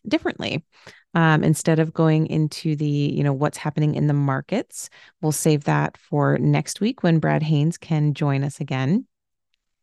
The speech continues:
Instead, I'm gonna talk about what it means to spend joyfully. And I'm super excited to talk about this with you because it's one of the core pillars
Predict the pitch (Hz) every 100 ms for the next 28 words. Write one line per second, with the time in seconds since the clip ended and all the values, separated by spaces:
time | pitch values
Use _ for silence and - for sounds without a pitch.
0 | _ _ - 180 - 233 254 247 226 214
1 | - 147 165 - 160 143 143 160 - -
2 | _ _ _ _ 156 175 220 240 196 170
3 | 165 165 170 - - 175 - - 160 151
4 | 151 151 156 _ _ _ _ _ _ -
5 | 156 147 - - - 175 - _ _ _
6 | - _ - 160 151 147 147 147 - 165
7 | 156 - 180 190 180 - 151 147 147 151
8 | - 160 151 147 - - - 269 302 -
9 | 143 - 143 - - - 151 147 143 139
10 | 139 151 - 151 147 147 - - - -
11 | 175 - 170 202 220 214 180 160 - -
12 | 160 151 - - - 180